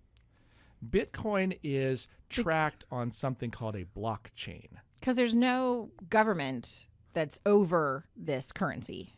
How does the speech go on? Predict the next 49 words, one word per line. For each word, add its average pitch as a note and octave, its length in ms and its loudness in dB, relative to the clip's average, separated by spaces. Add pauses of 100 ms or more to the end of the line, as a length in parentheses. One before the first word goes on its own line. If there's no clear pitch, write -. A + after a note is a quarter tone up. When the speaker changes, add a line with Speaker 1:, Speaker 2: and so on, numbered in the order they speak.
Speaker 1:
Well, F3 160 2
Speaker 2:
Like, F#3 100 2
it F#3+ 40 -2
Speaker 1:
yeah, A#3 80 10
Speaker 2:
didn't, A3 140 4
Speaker 1:
it G#3 120 4
Speaker 2:
there's A#3 200 10
not B3 80 10
Speaker 1:
wasn't B3+ 140 8
Speaker 2:
one A#3 140 10
Speaker 1:
cr-, A3+ 40 0
Speaker 2:
specific G#3+ 340 2
government F#3 340 4
that D#3+ 80 2
Speaker 1:
it F#3+ 140 2
Speaker 2:
created F#3 300 8
Speaker 1:
wasn't C#4 100 0
Speaker 2:
it. - 60 -4
Speaker 1:
created F3 640 2 (100)
by C3 200 0
government. B2 580 -4 (280)
Uh, B2+ 180 -4
I D3+ 40 -4
don't F#3 140 -4
remember D#3+ 300 -2
the C3+ 80 -4
name. C3 280 -2
There's A#2+ 240 -6
a A2+ 320 -4 (680)
person D#3+ 720 -2
that, B2 220 -2 (140)
or B2+ 280 -2
it C3 80 -8
may C#3 140 0
have D3 200 -2
been C3+ 160 0
a B2+ 60 0
group B2+ 260 -4
of A2 80 -12
people, A2 300 -8
but A2 160 -8
it's A2 140 -10
a, A2 100 -4 (240)
an C3 160 -8
alias D#3+ 460 0
that - 120 -10
was - 100 -12
credited A#2+ 480 -4
with G#2+ 260 -10